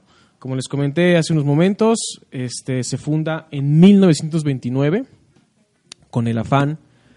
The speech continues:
de reconocer el esfuerzo de todas las personas que trabajaban en una película. Desde las personas que vemos, como los actores y las actrices, los directores que conocemos, hasta todas las personas que hay detrás de las cámaras, ¿no? Y,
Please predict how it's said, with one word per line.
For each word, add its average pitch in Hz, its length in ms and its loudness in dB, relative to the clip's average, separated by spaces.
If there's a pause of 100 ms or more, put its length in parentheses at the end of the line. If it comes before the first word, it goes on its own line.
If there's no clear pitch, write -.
(220)
de 139 340 2
reconocer 123 580 -6
el 139 100 -2
esfuerzo 135 640 -4 (400)
de 135 120 -2
todas 151 260 2
las 156 140 -4
personas 131 520 -2
que - 80 -12
trabajaban 123 520 -8
en 117 80 -8
una 117 180 -8
película. - 560 -10 (760)
Desde 120 300 -6
las 120 140 -8
personas 143 440 -6
que 131 120 -8
vemos, 127 520 -8 (160)
como 104 240 -12
los 101 200 -14
actores 117 420 -10
y 123 40 -12
las 110 180 -14
actrices, 127 600 -8 (840)
los 113 160 -12
directores 117 400 -8
que - 80 -18
conocemos, 147 720 -6
hasta 135 340 -6
todas 143 260 -4
las 139 160 -4
personas 127 400 -10
que - 100 -12
hay 127 60 -6
detrás 123 360 -8
de 131 80 -4
las 117 180 -8
cámaras, 107 380 -10
¿no? 131 200 -10 (1200)
Y, 185 320 -2